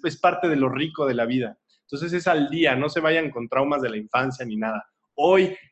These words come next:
¿qué fue lo que te ocurrió? ¿Cómo lo describiste con tu lenguaje? Obsérvate en el día cuál fue tu, tu, este, postura física y cómo está relacionada con tu lenguaje y con tu enfoque.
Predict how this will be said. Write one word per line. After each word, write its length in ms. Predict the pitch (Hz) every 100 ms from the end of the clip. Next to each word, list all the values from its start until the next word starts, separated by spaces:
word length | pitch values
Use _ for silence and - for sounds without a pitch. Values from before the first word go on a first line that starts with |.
| _
¿qué 160 | 175
fue 500 | 185 185 185 185 185 - - _ _
lo 200 | 135 135
que 120 | 135
te 140 | 113 127
ocurrió? 680 | 120 135 123 143 175 254 - _ _ _ _
¿Cómo 340 | - 185 214
lo 160 | 196 165
describiste 760 | 139 135 - 139 160 175 165
con 160 | - 127
tu 80 | 123
lenguaje? 520 | 120 120 131 139 175
Obsérvate 880 | 156 - 170 190 190 190 170 165 - _ _
en 160 | 123 127
el 140 | 131
día 320 | 139 165 160
cuál 180 | 160 156
fue 160 | - 160
tu, 460 | 160 147 135 - -
tu, 200 | 127 123
este, 280 | 117 - 113
postura 800 | - 123 - 165 175 165 151 - - _
física 600 | 170 156 160 151 160 202 - _ _ _
y 100 | 135
cómo 220 | 131 175
está 200 | 180 175
relacionada 500 | 170 170 147 139 147
con 120 | 151 135
tu 80 |
lenguaje 380 | 123 127 143 147
y 60 | 160
con 200 | 127 113
tu 80 | 117
enfoque. 480 | 113 147 143 -